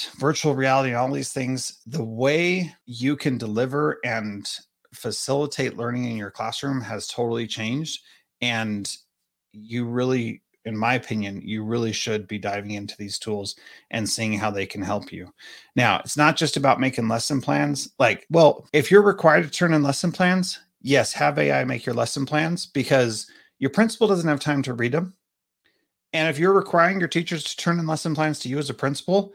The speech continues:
you know you don't have time to read 'em. What are you doing? <laughs> It is such a waste of time. If you really wanna know what's going on, you gotta be in those classrooms looking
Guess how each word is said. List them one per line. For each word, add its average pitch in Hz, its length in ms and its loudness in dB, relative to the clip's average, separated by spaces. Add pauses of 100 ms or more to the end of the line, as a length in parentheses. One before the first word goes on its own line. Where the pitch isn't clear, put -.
(260)
you 240 180 2
know 254 240 6
you 262 140 2
don't 220 180 6
have 185 160 2
time 180 200 4
to 165 120 0
read 143 200 2
'em. 208 260 2
What 233 240 6
are 320 60 2
you 277 180 0
doing? 285 460 0 (100)
<laughs> - 300 -6
It 285 160 4
is 269 160 -2
such 240 220 -2
a 240 60 0
waste 226 280 0
of 190 80 -8
time. 220 320 0 (1160)
If 214 260 4
you 196 160 -2
really 185 220 2
wanna 170 200 0
know 160 120 -2
what's 147 160 -6
going 127 260 -2
on, 117 280 -4 (240)
you 131 120 -4
gotta 151 220 2
be 139 160 -2
in 135 80 0
those 123 160 -4
classrooms 107 520 -4
looking 107 360 -8